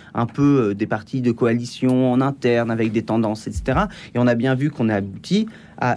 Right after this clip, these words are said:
deux présidents qui n'ont pas été réélus et qui ont fini dans des degrés d'impopularité, euh, gigantesques, avec une insatisfaction démocratique sur laquelle, euh, est arrivé Emmanuel Macron et dans laquelle il s'est installé. Donc c'est pas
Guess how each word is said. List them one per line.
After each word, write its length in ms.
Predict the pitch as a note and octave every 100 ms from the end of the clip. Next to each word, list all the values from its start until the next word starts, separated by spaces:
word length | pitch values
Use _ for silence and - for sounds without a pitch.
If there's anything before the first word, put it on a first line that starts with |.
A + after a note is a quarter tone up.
| B2
deux 120 | C3
présidents 300 | C3+ B2 B2+
qui 160 | - D#3
n'ont 140 | C#3
pas 120 | A#2+
été 240 | G#2 G#2 A2
réélus 560 | G#2 A2 C#3+ G3 G#3+ -
et 180 | B2+ C#3
qui 200 | A#2+ A2+
ont 160 | G2+ -
fini 320 | - C3+ D#3+
dans 160 | C3
des 220 | G#2+ A2 G2+
degrés 380 | G#2+ A#2+ D3
d'impopularité, 880 | C#3 C#3+ C#3 - B2 A#2 A2 A2+ A2 -
euh, 80 | G#2
gigantesques, 520 | A2 A#2 A2 A#3+ - - -
avec 260 | D3+ F#3
une 120 | D3+
insatisfaction 580 | C#3+ C#3 C3 - B2 C#3
démocratique 580 | B2 A2 A2 A#2 A3+ A3+ - - - -
sur 200 | - A#2+
laquelle, 520 | A#2+ - A3 A3 A#2 - - -
euh, 260 | A2 G#2 G2+
est 220 | A#2 G#2+
arrivé 360 | G#2 F#2+ G#2+ B2+
Emmanuel 340 | G#2+ G2 G2
Macron 340 | F#2 F2+ - E3
et 40 |
dans 80 | B2
laquelle 200 | G2+ B2+
il 60 | A#2
s'est 100 | A#2+
installé. 300 | B2 E3+ C#3+
Donc 160 | A2+
c'est 80 | C3+
pas 120 | D3